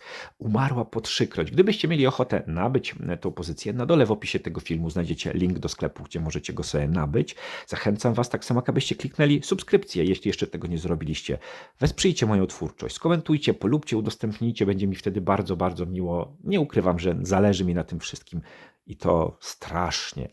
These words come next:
Strasznie też na swój sposób jest w tym komiksie,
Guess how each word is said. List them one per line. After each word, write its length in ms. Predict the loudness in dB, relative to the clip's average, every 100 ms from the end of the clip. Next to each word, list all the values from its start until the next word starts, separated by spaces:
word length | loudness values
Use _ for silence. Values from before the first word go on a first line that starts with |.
| _ -12 -12 -14 -18 _ _
Strasznie 460 | -18 0 2 4 2
też 220 | 2 0
na 100 | 0
swój 160 | 0 -2
sposób 360 | -4 -8 -4
jest 140 | -4 -2
w 40 |
tym 160 | -6 -6
komiksie, 460 | -4 -4 -4 -4